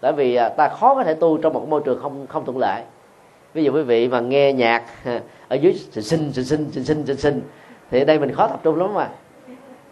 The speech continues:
Rất may đó là người, người đó đang ngồi bên trong là không nghe, người bên ngoài là phải nghe hai thứ. <laughs> Phải có sự lựa chọn. Tập trung lắm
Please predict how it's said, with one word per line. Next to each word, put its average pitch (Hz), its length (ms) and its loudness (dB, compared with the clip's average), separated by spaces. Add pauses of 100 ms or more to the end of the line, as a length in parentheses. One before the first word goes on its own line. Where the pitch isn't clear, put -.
(840)
Rất 180 180 -2
may 156 300 4
đó 165 80 4
là 135 180 4
người, 127 400 4
người 143 120 4
đó 143 260 6
đang 160 140 4
ngồi 127 140 2
bên 135 160 0
trong 151 160 4
là 139 60 0
không 147 160 -2
nghe, 156 240 2 (260)
người 135 100 0
bên 143 140 2
ngoài 120 260 4
là 113 240 0
phải 135 160 0
nghe 156 140 0
hai 139 160 -2
thứ. 196 220 0 (680)
<laughs> 160 60 2 (800)
Phải 131 120 6
có 180 120 4
sự 151 160 2
lựa 127 120 0
chọn. 131 360 2 (680)
Tập 139 220 4
trung 196 180 6
lắm 196 160 4